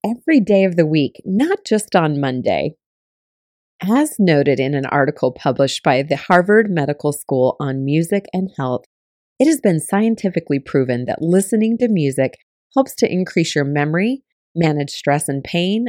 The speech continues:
along with enhancing your mood. So get up off the bed, chair, or floor and shake your groove thing, literally. Remember, success begins with investing time and energy in yourself.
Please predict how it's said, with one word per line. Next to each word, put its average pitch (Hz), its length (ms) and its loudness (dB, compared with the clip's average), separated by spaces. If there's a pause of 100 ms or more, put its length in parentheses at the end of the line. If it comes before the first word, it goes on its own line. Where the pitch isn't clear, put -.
along 160 460 0
with 180 140 -2
enhancing 147 540 -4
your 135 120 -4
mood. 123 440 -6 (1400)
So 156 200 6
get 156 200 6
up 220 200 6
off 233 240 4
the 262 100 6
bed, 165 480 6 (180)
chair, 156 540 4
or 208 260 6
floor 160 640 6
and 175 180 2
shake 196 360 2
your 226 100 2
groove 170 380 4
thing, 139 320 -4 (120)
literally. 165 1080 2 (440)
Remember, 165 680 2
success - 640 0
begins 175 380 0
with 147 160 -2
investing 143 480 -4
time 190 500 -2
and 156 180 -4
energy 151 540 -4
in 165 160 -4
yourself. 147 680 -6